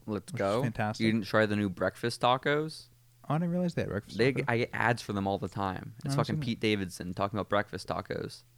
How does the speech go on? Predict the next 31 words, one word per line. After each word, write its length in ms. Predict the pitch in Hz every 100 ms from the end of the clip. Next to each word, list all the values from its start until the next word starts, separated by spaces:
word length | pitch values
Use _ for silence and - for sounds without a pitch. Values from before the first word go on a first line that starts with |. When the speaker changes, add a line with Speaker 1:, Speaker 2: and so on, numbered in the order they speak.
| - _ - - -
Speaker 2:
Are 100 | 117
they 120 | 117
any 100 | 117
good? 240 | 110 147 226 _ -
Speaker 1:
I've 140 | 120 120
never 180 | 123
had 200 | 117 175
'em. 220 | 156 95 92 -
I've 100 | 123 165
only 140 | 185
gone 160 | 170 175
to 60 |
Taco 240 | 160 160 156
Bell 140 | 147
with 100 | 135
you. 240 | 160 320 - _ _ -
Speaker 2:
Oh. 240 | 143 214 -
Speaker 1:
That 120 | 135
one 160 | 160
time. 400 | 170 180 339 98 117
Speaker 2:
We 100 | 180
gotta 160 | 240
go 80 | 160
to 60 | 131
Taco 240 | 175 220
Bell 100 | 202
sometime. 360 | 143 113 104 98
Speaker 1:
I'd 160 | 117 156
be 80 | 202
down 240 | 214 440
to. 300 | 427 359 104